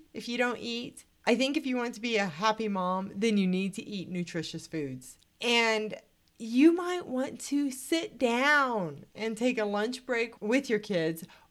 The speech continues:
Or if you have younger kids, and I remember when my children were really little, I <laughs> tended to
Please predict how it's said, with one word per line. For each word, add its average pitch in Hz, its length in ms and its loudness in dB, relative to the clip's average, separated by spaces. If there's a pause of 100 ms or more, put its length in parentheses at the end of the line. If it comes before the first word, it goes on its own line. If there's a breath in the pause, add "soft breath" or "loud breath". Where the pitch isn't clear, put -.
Or 240 540 8
if 220 180 -4
you 220 80 4
have 180 100 0
younger 196 320 2
kids, 208 320 0
and 165 280 -4
I 202 100 -6
remember 180 400 -2
when 165 120 -4
my 135 280 -8 (320)
children 175 320 -6
were 143 140 -4
really 147 380 -4
little, 139 460 -6
I 175 140 -4
<laughs> - 0 -
tended 180 480 -2
to 156 320 0